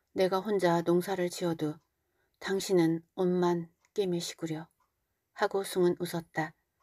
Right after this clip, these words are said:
정선은 아직 제 치맛주름 한번 잡아본 일도 없었다. 집에는 을에 친모가 있는 법으로 생각하였다. 정동 집에는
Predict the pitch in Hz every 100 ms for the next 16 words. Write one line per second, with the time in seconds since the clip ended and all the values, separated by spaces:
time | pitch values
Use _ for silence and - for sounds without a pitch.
0 | _ _ _ _ - 196 190 185 180 170
1 | 170 175 175 175 - - 185 180 - 208
2 | 202 - 180 180 180 175 170 170 - _
3 | _ _ _ _ - 180 185 185 175 180
4 | 180 170 165 160 156 - 160 - _ _
5 | _ _ _ - 196 185 180 180 175 170
6 | 165 170 165 - 202 185 180 180 170 175
7 | 175 170 170 170 165 - _ _ _ -
8 | 202 196 190 - 165 165 - 160 - _
9 | _ _ _ _ - 185 190 190 180 -
10 | 170 165 165